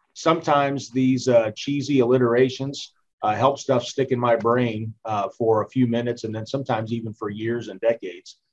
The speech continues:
And this is one of those cases. Now, this triple A plan, why is that a thing? Um, because, um, I learned at a young age that my dad, who was, uh, absolutely uncoordinated, um, he, he was, um,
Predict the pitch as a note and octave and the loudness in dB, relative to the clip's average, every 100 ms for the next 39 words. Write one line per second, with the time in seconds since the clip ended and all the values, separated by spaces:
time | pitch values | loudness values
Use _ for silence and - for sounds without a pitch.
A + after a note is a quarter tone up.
0 | _ G#2 G#2 A2 A2+ G#2 A2 G#2+ G2+ G2 | _ -6 -4 -4 -6 -6 -4 -2 -4 -6
1 | G#2 G2 G2 - B2 B2 B2+ - - _ | -4 -6 -6 -6 -2 2 2 -2 -12 _
2 | _ _ - - F3+ D3+ C#3 C#3 C#3+ C#3+ | _ _ -2 2 4 6 6 6 4 4
3 | A#2+ A#2 B2 C3 A#2+ B2 A#2 - A2 G#2+ | 4 2 2 2 0 0 0 -2 -8 -4
4 | A#2+ B2+ - A2 G2+ G2 - _ - B2 | -4 -4 -6 -4 -2 -4 -10 _ -2 0
5 | C#3 C3 B2 - B2+ A#2 G#2+ G2+ G#2 _ | 2 2 0 0 2 2 0 -6 -12 _
6 | _ _ - C3 D3+ D3 C#3+ C3 A#2+ C3+ | _ _ -2 2 4 4 6 4 4 2
7 | C3+ B2 C3+ B2+ - - A2 G2+ B2 C3 | 2 2 2 0 -6 -10 -8 0 4 4
8 | A2 G#2 A#2 G#2+ G#2 - - _ _ _ | 2 -2 -6 -4 -4 -6 -14 _ _ _
9 | _ - G2+ G2 A#2+ C3+ - B2+ B2 B2+ | _ -8 -6 -2 0 0 2 4 4 4
10 | B2+ A#2+ A2+ A2 _ _ _ _ _ A#2+ | 4 2 -2 -10 _ _ _ _ _ -2
11 | C#3 D3+ C3 C#3 B2 A2 G#2 G#2+ C#3 - | 0 0 6 8 6 4 -2 -2 -6 -10
12 | _ _ _ _ A2 A2 G2+ F#2+ G2 _ | _ _ _ _ -2 0 2 0 -6 _
13 | A#2 A#2 A#2+ A#2+ A2+ A2 - A2 G2+ F#2+ | -14 -4 -2 0 0 -2 -4 -4 -2 -4
14 | G2+ | -8